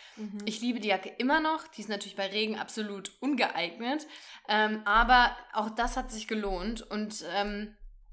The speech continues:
Speaker 2: bei den Embassy-Jacken hier, ähm, ich habe meine so ein bisschen im, im Sale gekauft. Ich habe sie so für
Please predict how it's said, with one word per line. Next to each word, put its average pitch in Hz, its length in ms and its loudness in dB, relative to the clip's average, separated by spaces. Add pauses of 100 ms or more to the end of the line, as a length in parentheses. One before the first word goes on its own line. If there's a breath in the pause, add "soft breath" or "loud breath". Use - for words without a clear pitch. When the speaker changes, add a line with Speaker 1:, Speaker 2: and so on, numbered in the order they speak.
(300)
Speaker 2:
bei 202 180 2
den 202 240 0
Embassy-Jacken 226 880 0
hier, 220 340 -2 (400 loud breath)
ähm, 208 320 2
ich 220 140 -8
habe 208 100 -4
meine 208 220 0
so 196 80 -8
ein 190 100 -10
bisschen 247 380 -4
im, 202 200 -6
im 196 160 -10
Sale 247 540 0
gekauft. 254 500 0
Ich - 40 -8
habe 220 140 -12
sie 226 140 -8
so 202 280 -6
für 190 720 -6